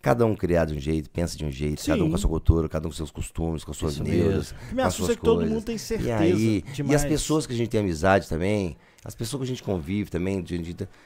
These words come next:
Speaker 1: a gente não sabe o que que se passa dentro dela, nem ela sabe o que se passa,
Speaker 2: É
Speaker 1: nem a
Speaker 2: assunto
Speaker 1: gente, a
Speaker 2: que você
Speaker 1: gente tem
Speaker 2: nunca
Speaker 1: essa, essa versão nossa que a gente desconhece,
Speaker 2: Claro,
Speaker 1: curte
Speaker 2: pô.
Speaker 1: conhecer o ser humano, a gente, né,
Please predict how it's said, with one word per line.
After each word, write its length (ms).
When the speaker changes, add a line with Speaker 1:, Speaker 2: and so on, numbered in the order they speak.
Speaker 1:
a 120
gente 140
não 80
sabe 400
o 40
que 80
que 80
se 60
passa 180
dentro 140
dela, 140
nem 200
ela 180
sabe 340
o 40
que 80
se 80
passa, 200
Speaker 2:
É 20
Speaker 1:
nem 100
a 60
Speaker 2:
assunto 60
Speaker 1:
gente, 80
a 40
Speaker 2:
que 60
você 60
Speaker 1:
gente 120
tem 80
Speaker 2:
nunca 180
Speaker 1:
essa, 120
essa 260
versão 340
nossa 220
que 60
a 40
gente 240
desconhece, 580
Speaker 2:
Claro, 140
Speaker 1:
curte 160
Speaker 2:
pô. 60
Speaker 1:
conhecer 580
o 60
ser 180
humano, 220
a 40
gente, 380
né, 220